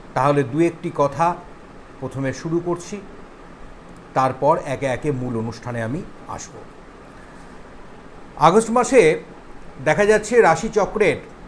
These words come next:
একদম প্রথম এক তারিখ থেকে মঙ্গল বৃষ রাশিতে থাকছে এবং বৃহস্পতিও কিন্তু বৃষ রাশিতে মঙ্গলের সঙ্গে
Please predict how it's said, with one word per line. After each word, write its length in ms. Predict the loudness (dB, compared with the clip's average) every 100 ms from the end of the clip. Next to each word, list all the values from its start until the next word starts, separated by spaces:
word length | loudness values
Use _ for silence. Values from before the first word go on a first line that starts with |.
| -20 -20 -20 -20 -20 -6
একদম 380 | -4 0 4 4 2 -6 -16 -16 -16 -18 -8
প্রথম 280 | -4 2 4
এক 160 | 4 2
তারিখ 200 | 0 -2 -2
থেকে 280 | -2 0 2 0 -2 -14 -18 -16 -16 -18 -20 -20 -18 -14 -2
মঙ্গল 440 | 0 8 10 10 10 -4 -12 -14 -14 -14 -10
বৃষ 200 | -6 2 4
রাশিতে 400 | 4 2 -2 -2
থাকছে 400 | 0 -2 2 2 2 0 -6
এবং 200 | 0 2 2
বৃহস্পতিও 680 | 2 2 2 -4 -4 -2 -2
কিন্তু 340 | -2 -2 2 2 0 -8
বৃষ 200 | -4 -2 0
রাশিতে 400 | 0 0 -4 -4
মঙ্গলের 420 | -4 -2 -4 -4
সঙ্গে 280 | -6 -4 -4